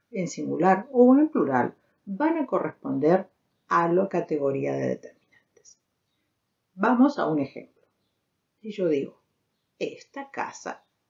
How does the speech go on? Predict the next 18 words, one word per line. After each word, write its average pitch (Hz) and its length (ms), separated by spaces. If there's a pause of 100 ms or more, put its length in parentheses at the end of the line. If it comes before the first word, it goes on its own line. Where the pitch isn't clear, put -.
(300)
no 170 120
hay 156 100
inconvenientes, 170 840
estoy 160 300
en 208 100
una 180 160
categoría 196 720 (320)
de 170 60
determinantes. 135 800
Función 151 280
sintáctica 165 480
determinante, 285 800 (220)
clasificación 214 920 (160)
gramatical 160 580
de 220 100
la 233 140
palabra 151 680
determinante. - 840